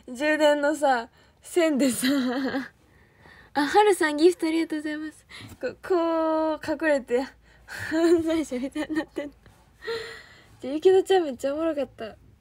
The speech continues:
じゃあ、あとお見送り会の時のさ、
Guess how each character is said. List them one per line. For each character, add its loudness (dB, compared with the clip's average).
じ -4
ゃ 0
あ、 0
あ -4
と -2
お -2
見 0
送 2
り 6
会 0
の -6
時 -4
の -4
さ、 -8